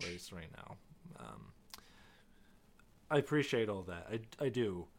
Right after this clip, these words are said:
But the execution leaves a lot to be desired, in my opinion. I think it's just, <sighs> it's,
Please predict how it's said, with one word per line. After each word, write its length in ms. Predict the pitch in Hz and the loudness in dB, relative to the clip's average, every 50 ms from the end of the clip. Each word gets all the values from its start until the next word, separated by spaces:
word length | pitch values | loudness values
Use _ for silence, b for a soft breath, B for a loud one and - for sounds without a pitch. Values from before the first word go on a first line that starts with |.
| b b - | b b -4
But 120 | - 123 110 | -4 0 4
the 100 | 143 139 | 6 6
execution 760 | 147 143 - 135 - - - 135 127 117 - - 113 101 95 87 82 87 - - - - | 6 6 4 -2 -10 -6 -2 -2 0 0 -2 -4 -4 -6 -6 -8 -10 -12 -16 -16 -8 -2
leaves 220 | 135 135 135 120 | 0 0 2 2
a 40 | 131 | 4
lot 220 | 120 117 113 113 - | 4 4 4 4 2
to 80 | - | -2
be 100 | 98 104 101 | -4 -6 -6
desired, 420 | 95 101 98 95 92 95 92 90 90 | -4 -4 -4 -4 -4 -6 -8 -10 -10
in 60 | 87 | -10
my 100 | 87 85 | -10 -10
opinion. 400 | 85 - - 98 92 90 87 85 - | -12 -12 -12 -12 -12 -10 -10 -10 -8
I 60 | - 107 | -6 -6
think 340 | - - 131 127 120 - 120 | -4 -2 -2 -2 -2 0 0
it's 260 | 120 117 - - - | 0 0 -2 -8 -12
just, 680 | - - 127 139 139 131 127 - - - - - - - b b b b b b b b b b b b b b b b b b b b b b b b b b b b b - B | -8 2 6 8 10 10 8 8 4 -4 -6 -8 -14 -18 b b b b b b b b b b b b b b b b b b b b b b b b b b b b b -16 B
<sighs> 40 | B B B B B B B B B B B B B B B B B - - | B B B B B B B B B B B B B B B B B 0 8
it's, 760 | 165 170 180 175 175 - - - - - - - - - | 10 12 12 12 10 6 2 2 2 2 0 0 -2 -6